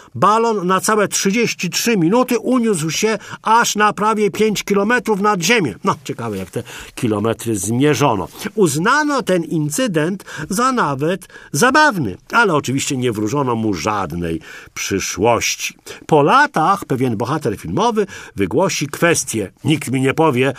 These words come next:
że to normalne, żeby maszyna latała w powietrzu”. I my się przychylamy. A siedemnastego stycznia tysiąc dziewięćset siedemdziesiątego pierwszego roku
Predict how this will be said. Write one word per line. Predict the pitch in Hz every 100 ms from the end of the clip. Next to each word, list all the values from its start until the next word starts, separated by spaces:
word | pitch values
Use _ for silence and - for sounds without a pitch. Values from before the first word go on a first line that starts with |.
| -
że | - 151
to | 147
normalne, | 135 135 139 120 113 131 - -
żeby | 143 123 127
maszyna | 127 143 - 131 120
latała | 117 113 107 113
w |
powietrzu”. | 208 277 220 - - - _
I | - 302 269
my | 190 185
się | - 120 120 - - -
przychylamy. | - 95 95 127 92 80 80 76 76 82 - - -
A | 214 247
siedemnastego | 233 226 202 156 190 170
stycznia | - 202 185
tysiąc | 156 175 143 131
dziewięćset | 143 135 123 117
siedemdziesiątego | - 110 104 101 101 90 85
pierwszego | - 87 87 - 240 233
roku | 220 202 185